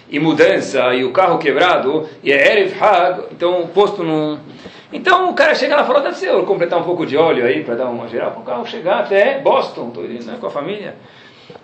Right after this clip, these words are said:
Aí o cara fala: tudo bem. Não, o problema do senhor, não, do câmbio não tem nada aqui, o pro-, óleo não tem nada, o câmbio do senhor quebrou.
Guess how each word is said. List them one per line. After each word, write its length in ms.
Aí 240
o 80
cara 220
fala: 140
tudo 200
bem. 480
Não, 200
o 80
problema 280
do 220
senhor, 280
não, 320
do 120
câmbio 300
não 60
tem 140
nada 320
aqui, 200
o 60
pro-, 420
óleo 260
não 80
tem 140
nada, 220
o 80
câmbio 340
do 100
senhor 300
quebrou. 440